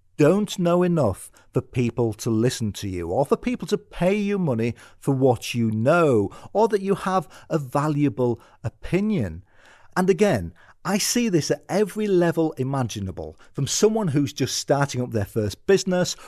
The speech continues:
right through to someone who's been in business for ten plus years. They just don't think they know enough to be seen as an expert. And the truth is that everyone is an expert to someone.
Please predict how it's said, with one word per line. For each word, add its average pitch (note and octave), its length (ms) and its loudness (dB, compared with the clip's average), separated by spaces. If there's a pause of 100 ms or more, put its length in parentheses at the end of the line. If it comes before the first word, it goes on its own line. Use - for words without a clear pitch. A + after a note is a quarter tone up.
(160)
right D3+ 420 0
through D#3 240 2
to B2 120 -6
someone A2 320 -2
who's A2+ 180 -2
been A#2 180 0
in A2+ 120 0
business B2 360 -2
for - 80 -12
ten C#3 480 -6
plus C3 400 -6
years. A2+ 540 0 (360)
They D#3 160 2
just E3 460 2
don't - 260 0
think B2 380 -2 (180)
they B2+ 160 0
know B2 300 2
enough A2+ 460 -2 (180)
to - 80 -12
be C3+ 80 0
seen G2 600 -2 (260)
as A2+ 120 -4
an B2 120 0 (100)
expert. F#2+ 800 -4 (420)
And G3 100 4
the G3+ 60 0
truth C#4 400 -2
is C#3+ 480 0 (320)
that F3 180 0 (220)
everyone G#3+ 540 0
is - 100 -2
an F3+ 100 -2
expert G#2+ 800 -4 (360)
to F3+ 80 -8
someone. G2 720 -4